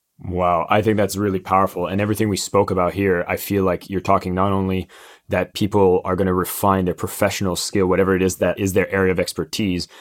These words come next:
they can do so more as they pursue activities like speaking, building a side business that nurtures that expertise. And then this whole idea of building your content and putting yourself more out there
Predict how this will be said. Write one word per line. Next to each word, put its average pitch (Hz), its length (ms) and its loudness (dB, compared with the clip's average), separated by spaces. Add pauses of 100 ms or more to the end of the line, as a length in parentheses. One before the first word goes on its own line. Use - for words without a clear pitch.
(160)
they 110 80 2
can 104 260 2
do 110 160 4
so 107 240 2
more 92 540 4
as 90 140 -2
they 95 100 0
pursue 95 540 0
activities 87 600 -2
like 85 140 -2
speaking, 95 560 -2
building 92 260 2
a 90 60 -2
side 87 480 -2
business 95 540 0 (320)
that - 220 0
nurtures 117 600 4
that 87 140 0
expertise. 87 840 -4
And 104 140 0
then 98 80 2
this 98 160 0
whole 107 180 2
idea 98 320 4
of 87 160 -2
building 95 300 2
your 90 100 0
content 95 600 0
and 85 200 -4 (260)
putting 110 180 0
yourself 98 280 0
more 87 180 0
out 104 200 2
there 87 260 0